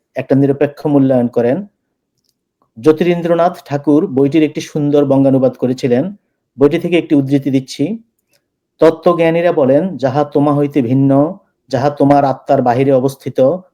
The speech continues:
তাহাই তোমার কামনার বিষয় হইতে পারে।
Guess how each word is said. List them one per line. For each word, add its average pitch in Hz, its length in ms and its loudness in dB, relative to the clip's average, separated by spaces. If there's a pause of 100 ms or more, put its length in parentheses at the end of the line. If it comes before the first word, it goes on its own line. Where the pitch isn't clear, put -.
(140)
তাহাই 156 340 0
তোমার 143 300 0
কামনার 131 400 0
বিষয় 131 320 -2
হইতে 131 260 -2
পারে। 135 380 0